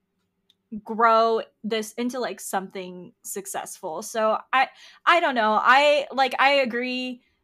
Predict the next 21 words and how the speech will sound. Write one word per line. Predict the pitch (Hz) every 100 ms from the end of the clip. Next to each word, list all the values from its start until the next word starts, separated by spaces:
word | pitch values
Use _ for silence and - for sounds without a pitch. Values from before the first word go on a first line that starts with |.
| _ _ _ -
to, | 285 262 -
to | 320 294
an | 240
extent. | 233 - 240 233 -
Like, | 214 208
sometimes | - 240 247 262 269 254
people, | - 226 220 233 240
like, | 208 196 208
they | 226 214
have, | 208 202 208 202
like, | 196 196 -
their, | 208 190 190 185 233 _
you | 226 220
know, | 196
their | 220 233
life's | 247 254 247 -
purpose | 233 220 214 214
that | 202
they | 202 202
found, | 202 190 190 190 -
and | 190 196 196